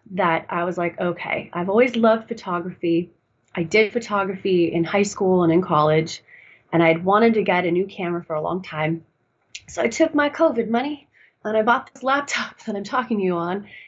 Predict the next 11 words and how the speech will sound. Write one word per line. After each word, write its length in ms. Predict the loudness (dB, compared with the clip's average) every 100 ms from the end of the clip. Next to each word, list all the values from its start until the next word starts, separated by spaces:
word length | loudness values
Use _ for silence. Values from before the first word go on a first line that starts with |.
| -2
and 200 | 0 2
I 100 | 2
bought 420 | 0 0 0 -2 -4
a 200 | -2 -2
D 280 | -4 -6 -4
S 180 | -4 -2
L 140 | 0
R 220 | 0 0 -2
Canon 440 | -4 0 0 0
camera, 600 | 2 2 4 2 2 -2 _ _ -20 _ 0
and 400 | 2 2 2